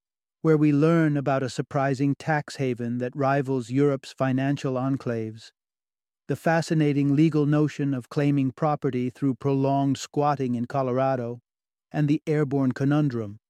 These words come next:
When you recline your airplane seat, who really controls the space behind you? Part one. Navigating the invisible currents of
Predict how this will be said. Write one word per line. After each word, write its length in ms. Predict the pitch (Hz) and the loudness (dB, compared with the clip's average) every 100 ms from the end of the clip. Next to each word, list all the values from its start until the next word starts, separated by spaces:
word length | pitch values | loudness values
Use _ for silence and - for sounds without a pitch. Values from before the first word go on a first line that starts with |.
| _ _ _ _ _ _ - | _ _ _ _ _ _ -2
When 180 | 151 | 2
you 120 | 165 185 | 4 4
recline 480 | 180 - 175 175 | 2 2 2 4
your 160 | 170 160 | 4 2
airplane 500 | 175 185 175 156 143 | 2 2 2 0 0
seat, 340 | 131 - 135 - - | -2 -2 -2 -2 0
who 240 | 226 277 | 4 4
really 200 | 254 208 | 4 2
controls 460 | 180 160 160 160 147 | 0 0 2 0 0
the 140 | 147 | -6
space 320 | - 160 160 | -2 0 0
behind 500 | - 180 165 208 196 | 0 -2 0 0 0
you? 220 | 127 107 - _ _ _ _ _ _ _ _ _ _ _ _ - | 0 -6 -14 _ _ _ _ _ _ _ _ _ _ _ _ -4
Part 320 | 160 156 - | -2 -2 -2
one. 320 | 135 107 92 - _ _ _ _ - | -4 -4 -8 -14 _ _ _ _ -2
Navigating 760 | 143 156 175 175 170 - 175 | 0 2 2 2 2 2 0
the 140 | 151 120 | 2 2
invisible 580 | 120 120 151 170 165 | 2 0 0 0 -2
currents 560 | - 139 120 120 123 - | -2 -2 -2 -2 -4 -4
of 160 | 113 | -6